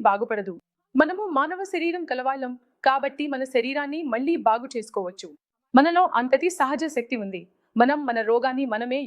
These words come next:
ఎదుర్కొనగలుగుతాం. మనం సరైన సమయంలో మంచి చికిత్స తీసుకుంటే, మంచి ఆహారాన్ని పాటిస్తే, అదే సమయంలో యోగా, ధ్యానం చేస్తూ తగినంత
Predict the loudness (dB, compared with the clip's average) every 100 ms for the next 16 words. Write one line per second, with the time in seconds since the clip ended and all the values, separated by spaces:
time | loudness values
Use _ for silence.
0 | 0 2 2 0 0 -6 -2 -2 -2 -12
1 | _ _ _ 4 4 4 2 2 0 0
2 | 0 0 2 4 4 2 2 0 -4 -6
3 | -4 -4 -4 -4 -2 -2 -6 -8 _ 0
4 | 4 4 4 6 6 4 2 0 -2 -4
5 | -4 -4 -6 -6 _ _ _ 4 4 2
6 | -2 -2 -2 0 0 0 0 0 -2 -6
7 | _ -2 -2 -2 -4 -4 -4 -6 -8 _
8 | _ 2 4 2 -2